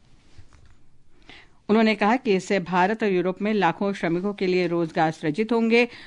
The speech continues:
सुश्री लायन ने असाधारण आतिथ्य सत्कार के लिए प्रधानमंत्री नरेंद्र मोदी को धन्यवाद दिया और कहा कि गणतंत्र दिवस परेड में मुख्य अतिथि होना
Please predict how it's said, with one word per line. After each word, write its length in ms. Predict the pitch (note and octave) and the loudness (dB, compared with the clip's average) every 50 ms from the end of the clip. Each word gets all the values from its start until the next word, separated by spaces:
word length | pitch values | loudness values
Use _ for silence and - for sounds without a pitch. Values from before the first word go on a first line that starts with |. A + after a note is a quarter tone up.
| - - - | -14 -4 0
सुश्री 240 | B3+ A#3+ - C#4 C4 | 0 2 2 2 2
लायन 280 | B3+ B3+ C4+ D4 C#4 A#3 | 4 4 4 4 4 2
ने 140 | F#3 E3 - - | 0 0 0 2
असाधारण 580 | - - - - A3+ A3 G#3 A3+ A3+ A3+ A#3 A#3 - - | 2 2 2 4 2 2 2 2 0 0 0 -2 -2 0
आतिथ्य 400 | F3+ F3 - G#3+ G3+ - A3+ G#3+ | 0 0 0 -2 -4 -2 -2 -2
सत्कार 500 | G#3 - F3 - - - G3 G#3 B3 B3+ | -2 -2 -6 -4 -2 2 4 4 4 2
के 140 | B3 A#3 G3+ | 0 -2 -2
लिए 200 | F#3 F#3 G3 G3 | -2 -2 -2 -2
प्रधानमंत्री 680 | G3 F#3 E3 F3+ G3 G3 G3 G3 F#3+ F#3 - A3+ A#3+ | -2 -2 -2 0 0 0 0 -2 -2 -2 -4 -4 -2
नरेंद्र 420 | A3+ G3 E3+ D#3+ E3 E3+ F3 F3 F3 | -2 0 0 0 0 -2 -2 -4 -4
मोदी 280 | E3+ E3+ F3 F3 G#3+ | -2 -4 -4 -4 -4
को 140 | G#3+ G#3 G3 | -4 -4 -4
धन्यवाद 480 | E3 E3+ E3 E3 D#3+ E3 E3 G3 A3 A3+ | -4 -4 -4 -2 -2 -2 -2 -2 -2 -2
दिया 300 | A3 B3 A#3+ A#3+ A#3+ A#3 - - - - - - | 0 2 4 4 4 4 2 -4 -20 -20 -6 0
और 160 | - A#3 C4 | 4 4 4
कहा 280 | C4 - C4+ C4 C4+ A3+ | 4 4 4 4 4 4
कि 180 | A3 - F#3+ F3+ | 2 0 -4 -4
गणतंत्र 580 | E3 F#3+ F#3 F#3 G3 G3 - A#3 B3 C4 B3 | -2 0 0 0 0 -2 -4 -4 -4 -4 -4
दिवस 280 | G#3 G3 F#3 F#3+ F#3 - | -4 -4 -4 -4 -4 -6
परेड 380 | - - F3+ F3+ G3+ G#3+ G#3 | -6 -4 0 0 0 0 0
में 120 | A3+ A#3 A3+ | -2 -2 -2
मुख्य 380 | G3+ F3 E3 - - F#3 F#3 - - | -2 -4 -6 -4 -4 -6 -6 -4 -6
अतिथि 360 | E3 - - F3 F3 G3 F#3 | -6 -4 -4 -6 -4 -4 -2
होना 380 | F3 A#3 B3 A#3+ E3+ C3+ - | -2 0 0 0 0 -2 -4